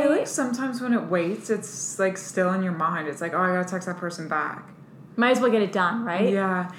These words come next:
Speaker 1: What I did actually while I was home over Christmas, I was just testing it out. It did not go very well the first time. But I set six alarms. So I set one for six A M when I wake up.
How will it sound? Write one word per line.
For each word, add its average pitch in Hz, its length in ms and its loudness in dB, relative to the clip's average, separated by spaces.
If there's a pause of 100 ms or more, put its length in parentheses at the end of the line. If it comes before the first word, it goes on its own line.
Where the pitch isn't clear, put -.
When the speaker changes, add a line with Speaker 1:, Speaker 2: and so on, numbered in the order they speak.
(180)
Speaker 1:
What 233 260 4
I 330 100 4
did 233 240 4
actually 208 280 0
while 190 100 4
I 190 60 4
was 185 80 -4
home 180 140 0
over 175 200 2
Christmas, 180 500 -4
I - 120 0
was 185 180 2
just 190 180 -2
testing 180 340 -2
it 156 80 -2
out. 147 320 -2
It 175 220 -4
did 165 260 -2
not 156 320 0
go 160 220 0
very 156 260 0
well 151 220 -2
the 147 80 -4
first 151 380 -4
time. 180 360 -4 (380)
But 185 140 2
I 190 60 4
set 185 600 -2
six - 400 -2
alarms. - 640 -4
So - 160 -2
I 180 40 2
set 180 300 0
one 185 160 0
for 180 140 -2
six 175 360 -6
A 185 80 2
M 202 200 0
when 190 80 -2
I 175 100 -2
wake 170 200 -4
up. - 240 -2